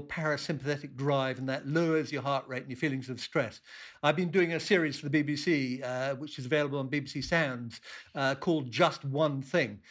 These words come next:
And one of the episodes deals with breathing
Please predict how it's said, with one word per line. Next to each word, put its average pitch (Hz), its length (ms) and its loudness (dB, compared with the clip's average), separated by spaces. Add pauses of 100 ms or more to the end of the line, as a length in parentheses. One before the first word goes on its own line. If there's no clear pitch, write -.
(180)
And 147 160 -2
one 180 160 4
of 156 100 -4
the 165 80 6
episodes 147 480 2
deals 143 420 2
with 127 300 -4
breathing 135 540 0